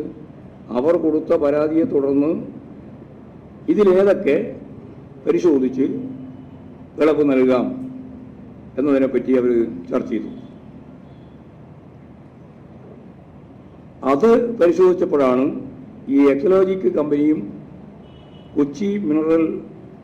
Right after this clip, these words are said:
ആൻഡ് റൂട്ടൈൽ കമ്പനിയും കരാറുണ്ടാക്കിയ കാര്യമെല്ലാം പുറത്തു വരുന്നു. ഇത് പ്രകാരം നൽകിയ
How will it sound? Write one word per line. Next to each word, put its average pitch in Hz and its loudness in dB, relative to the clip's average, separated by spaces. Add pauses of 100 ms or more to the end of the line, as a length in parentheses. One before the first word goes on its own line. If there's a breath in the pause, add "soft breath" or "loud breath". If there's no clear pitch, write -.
(260)
ആൻഡ് 143 0 (460)
റൂട്ടൈൽ 147 0 (120)
കമ്പനിയും 131 0 (800)
കരാറുണ്ടാക്കിയ 143 2
കാര്യമെല്ലാം 127 2 (240)
പുറത്തു 131 0
വരുന്നു. 107 -4 (1700)
ഇത് 180 4
പ്രകാരം 180 6
നൽകിയ 156 4